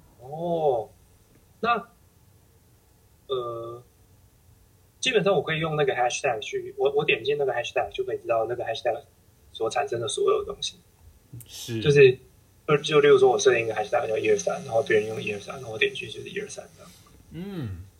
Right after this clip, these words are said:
Speaker 2: 是。
Speaker 1: 嗯。那好，那我，我现在就想，看，想要开始来问你，就是你是一个，你是一个一般人，呃，不是，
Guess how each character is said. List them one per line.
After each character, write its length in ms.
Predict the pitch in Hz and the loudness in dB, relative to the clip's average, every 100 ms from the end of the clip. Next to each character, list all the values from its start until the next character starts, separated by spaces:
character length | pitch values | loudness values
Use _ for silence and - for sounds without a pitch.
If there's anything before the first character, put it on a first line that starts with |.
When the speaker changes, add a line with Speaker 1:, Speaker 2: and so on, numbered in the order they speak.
| - - | -20 -20
Speaker 2:
是。 240 | - - 101 - _ - | -20 -20 -20 -20 _ -10
Speaker 1:
嗯。 140 | 117 107 - - _ _ - | -8 -8 -14 -20 _ _ -6
那 100 | - - - | -6 -6 -6
好， 280 | - 110 - | -4 -4 -2
那 100 | 190 | 0
我， 140 | 127 - | 0 -2
我 80 | - | -2
现 120 | 165 | -2
在 80 | 151 | -2
就 160 | 151 151 | -2 -6
想， 240 | - - - - - _ - | -8 -6 -6 -8 -20 _ -4
看， 180 | - | -4
想 140 | - - | -2 -4
要 80 | - | 0
开 100 | 143 | 0
始 120 | - | 0
来 80 | 107 | 2
问 200 | 370 - | 2 2
你， 200 | - - - | -6 -8 -14
就 140 | - 180 | 0 4
是 180 | 185 - - - _ _ _ _ _ - - - _ _ _ _ - | 4 4 -10 -20 _ _ _ _ _ -20 -20 -20 _ _ _ _ 0
你 160 | 139 | 2
是 100 | 139 | 4
一 40 | 185 | 4
个， 80 | 139 - - - | 2 0 -6 -2
你 120 | 202 | 0
是 120 | 185 | 0
一 20 | |
个 80 | 170 | -2
一 100 | 143 | -2
般 200 | 143 127 | -4 -4
人， 200 | - - - _ _ _ _ _ - | -4 -8 -12 _ _ _ _ _ -6
呃， 100 | - | -4
不 140 | - | -2
是， 320 | 131 151 139 | -2 -4 -8